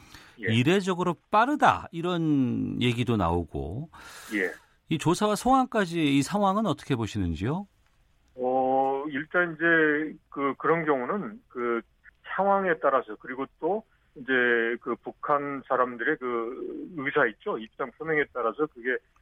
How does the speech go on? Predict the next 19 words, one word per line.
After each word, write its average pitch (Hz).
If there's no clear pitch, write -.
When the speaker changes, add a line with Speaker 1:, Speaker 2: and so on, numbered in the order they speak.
Speaker 1:
어, 117
단축이 127
되기도 120
하고 135
또 120
지연되기도 127
합니다. 135
Speaker 2:
네. 98
Speaker 1:
근데 151
이제 135
이번 143
경우에는 127
일단 135
우리 123
저 120
군 131
당국의 117
발표에 110
따르면 135